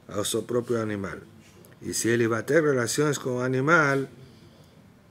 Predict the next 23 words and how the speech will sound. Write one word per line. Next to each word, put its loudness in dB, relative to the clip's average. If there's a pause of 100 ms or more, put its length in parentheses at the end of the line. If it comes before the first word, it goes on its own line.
(320)
probablemente 0
va 0
a -2
ficar 0 (1300)
estéril 2
ese 0
animal, -4
no -4
va 2
a -2
conseguirse 0
procrear. -2 (1300)
Entonces, -2
él 2
no 6
quiere 4 (240)
tener 6
un 2
prejuicio. -4 (720)
Por 8
eso, 4 (2250)
en -4
general, 2